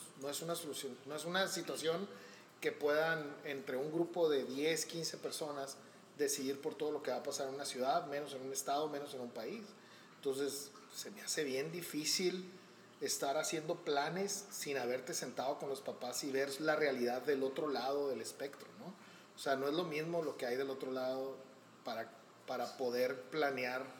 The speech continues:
de una manera integral, que sea un, un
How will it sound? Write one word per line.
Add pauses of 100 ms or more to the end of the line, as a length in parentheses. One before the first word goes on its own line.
(640)
de
una
manera
integral, (380)
que
sea
un, (540)
un